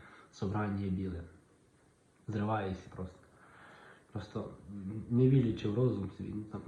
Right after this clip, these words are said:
мозк не вілі-, мозк жирний, але недостатньо. Жирний мозк. І, ну. М, м. Але зато на-, натуральна їда, ну, якби. Ну,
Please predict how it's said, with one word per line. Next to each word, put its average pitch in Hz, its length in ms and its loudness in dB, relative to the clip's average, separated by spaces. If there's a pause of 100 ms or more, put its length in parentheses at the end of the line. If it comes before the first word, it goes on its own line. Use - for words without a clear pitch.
(120)
мозк 107 420 -4
не 92 60 2
вілі-, 101 320 -2
мозк 113 300 0 (260)
жирний, 110 560 2
але 101 300 -4
недостатньо. 95 800 -6
Жирний 101 420 -6
мозк. - 500 -10
І, - 20 -8 (240)
ну. 98 140 -6 (2250)
М, 120 220 0
м. 120 180 -2 (1200)
Але 170 240 4
зато 175 200 4
на-, 160 240 6
натуральна 156 580 2
їда, 139 420 -2 (140)
ну, 107 280 -6 (200)
якби. 98 400 -2 (3750)
Ну, 120 160 -2